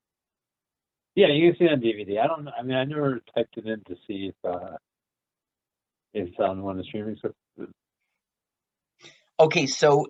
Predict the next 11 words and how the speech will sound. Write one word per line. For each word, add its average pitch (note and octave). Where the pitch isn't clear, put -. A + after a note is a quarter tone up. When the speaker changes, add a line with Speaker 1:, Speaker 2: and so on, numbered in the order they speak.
Speaker 2:
it's, D#3
um, B2+
he's D#3
showing G#3
the D3+
book D3+
that A#2+
the A#2
teacher C3
gave G2+
him, -